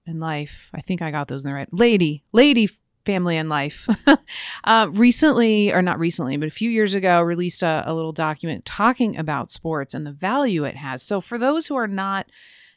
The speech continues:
you know, are kinda like, "Oh, it's just sports, come on." Could you talk a little bit about, like, what we would lose if, you know, Catholic children or children, just, just anybody out of good conscience, out, out of, for conscience reasons, couldn't participate in a sport because they couldn't wear the uniform?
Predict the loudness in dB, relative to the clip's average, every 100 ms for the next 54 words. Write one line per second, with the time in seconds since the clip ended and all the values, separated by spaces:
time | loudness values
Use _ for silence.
0 | _ -8 -4 -2 -2 -4 -6 -4 -2 -2
1 | 0 0 0 -2 -2 -2 -2 -2 -2 -6
2 | -4 -4 -4 -4 -6 -8 -4 -4 0 0
3 | 2 -2 0 0 0 -2 -4 -6 -8 -6
4 | -6 -8 -4 -2 0 -2 -6 -6 -6 -2
5 | -2 -4 -12 _ _ _ _ -6 -4 -6
6 | -8 -10 -10 -8 -10 -6 -6 -6 -6 -8
7 | -6 -6 -4 -6 -6 -10 -6 -6 -4 -6
8 | -6 -2 0 0 -2 -4 -6 -4 -4 -6
9 | -10 -6 -6 -4 -6 -4 -6 -10 -12 _
10 | -14 -12 -12 -12 -12 -12 -12 -12 -10 -6
11 | -4 -4 -8 -10 -10 -10 -10 -12 -14 -20
12 | _ _ 2 2 2 -2 -2 -4 -4 -6
13 | -8 -6 -6 -8 -8 -10 -8 -10 -8 -6
14 | -6 -8 -10 -12 -12 -14 -18 -18 -18